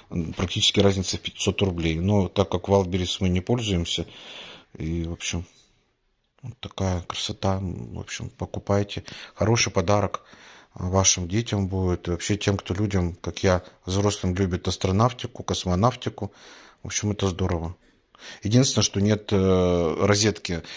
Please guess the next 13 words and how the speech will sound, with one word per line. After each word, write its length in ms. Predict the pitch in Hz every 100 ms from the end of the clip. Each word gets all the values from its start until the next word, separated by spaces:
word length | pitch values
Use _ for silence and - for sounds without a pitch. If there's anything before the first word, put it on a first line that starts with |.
| - -
U 200 | 95 110
S 120 | 104
B 140 | 101
шнур, 400 | 104 - 123 170 - - - -
а, 180 | 95 98
и 100 | 98
розетку 420 | 98 101 107 -
нужно 240 | 107 101 101
либо 240 | 98 95
отдельно 320 | 98 123 131
покупать, 560 | 120 98 95 98 90 -
либо, 540 | 95 113 104 92 87
ну, 340 | 87 104 90